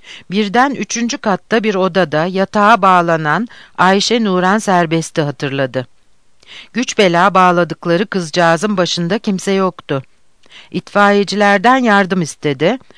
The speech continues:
ama kimse bir şey yapamadı. Ağır sakinleştirici verilen tavşan dudaklı jinekolog,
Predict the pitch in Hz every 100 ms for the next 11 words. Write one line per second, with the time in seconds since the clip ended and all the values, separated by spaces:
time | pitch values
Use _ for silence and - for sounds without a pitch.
0 | - - 175 196 - 262 196 170 - 214
1 | 214 175 170 147 135 135 143 _ _ _
2 | _ - - - 180 220 254 208 190 185
3 | 202 185 190 - 185 170 220 190 156 156
4 | 156 185 190 190 180 214 214 185 160 160
5 | - 180 175 180 156 - 151 139 180